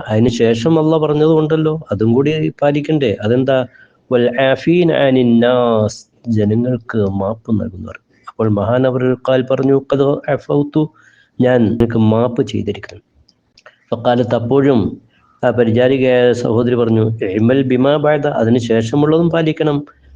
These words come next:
അതെന്താ? "വല്ലാഹു യുഹിബ്ബുൽ മുഹ്സിനീൻ", അല്ലാഹു നന്മ ചെയ്യുന്നവരെ ഇഷ്ടപ്പെടും. അതെ, ഫഖാൽ മൈമൂൻ, അപ്പോൾ മൈമൂൻ തങ്ങൾ പറയാണ്, "അഹ്സൻതു ഇലൈകി", ഏ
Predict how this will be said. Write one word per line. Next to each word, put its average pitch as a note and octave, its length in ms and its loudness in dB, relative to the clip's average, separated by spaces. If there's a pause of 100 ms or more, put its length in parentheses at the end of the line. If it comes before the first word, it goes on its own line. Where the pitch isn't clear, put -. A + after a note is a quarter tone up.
അതെന്താ? A#2+ 380 2 (560)
"വല്ലാഹു B2 600 2
യുഹിബ്ബുൽ A#2+ 600 0
മുഹ്സിനീൻ", A2+ 720 0 (180)
അല്ലാഹു A2+ 460 0 (200)
നന്മ A2+ 420 0
ചെയ്യുന്നവരെ A#2 600 -2
ഇഷ്ടപ്പെടും. A2 640 -10 (160)
അതെ, F2+ 200 0 (240)
ഫഖാൽ A2+ 480 -2
മൈമൂൻ, A2 520 2
അപ്പോൾ A2+ 300 -2
മൈമൂൻ A2 360 2
തങ്ങൾ A#2+ 300 0
പറയാണ്, A2 400 0 (340)
"അഹ്സൻതു C3+ 580 0
ഇലൈകി", C#3 460 0 (600)
ഏ A2+ 100 0